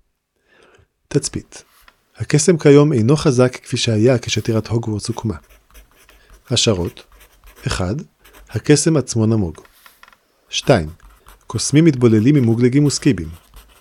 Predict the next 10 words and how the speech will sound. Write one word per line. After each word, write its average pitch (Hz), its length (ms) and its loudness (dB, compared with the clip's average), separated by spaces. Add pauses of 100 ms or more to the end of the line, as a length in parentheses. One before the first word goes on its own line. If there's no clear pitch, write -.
(260)
שלוש, - 580 -6 (400)
הידע 135 320 4
הנדרש 117 360 2
כדי 113 220 0
להטיל 110 280 0
לחשים 117 320 -2
חזקים 117 460 -2
הולך 117 300 0
לאיבוד. 113 280 -2 (1000)
ארבע, 110 320 0